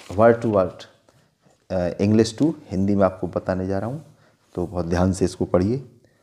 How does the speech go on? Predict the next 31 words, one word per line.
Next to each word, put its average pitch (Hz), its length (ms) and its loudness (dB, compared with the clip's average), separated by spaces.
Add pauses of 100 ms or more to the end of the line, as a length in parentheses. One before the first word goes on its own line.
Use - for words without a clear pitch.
(500)
ठीक 110 200 -2
है। 131 220 -6 (400)
और 85 420 0
यदि 87 440 -4 (500)
चैप्टर 92 260 -2
समझ 92 400 -4
में 104 100 2
आता 95 240 -2
है, 113 280 -8 (220)
कुछ - 140 -8
अच्छा 95 240 -2
लगता 98 400 -2
है, 113 80 -8 (560)
तो 80 280 -4
गाइस 92 560 2 (500)
चैनल 90 240 -6
को 90 140 -10
सब्सक्राइब 92 640 0
करें, 113 280 -6 (880)
लाइक 92 340 -4
करें, 113 360 -4 (420)
अपने 90 240 -6
दोस्तों 92 340 -2
से 104 160 -2
भी 101 100 -2
कहें 101 260 -4
कि 101 120 -8
उसको 95 240 -6
सब्सक्राइब 95 640 -4
करें। 123 180 -8 (500)
ओके, 131 280 0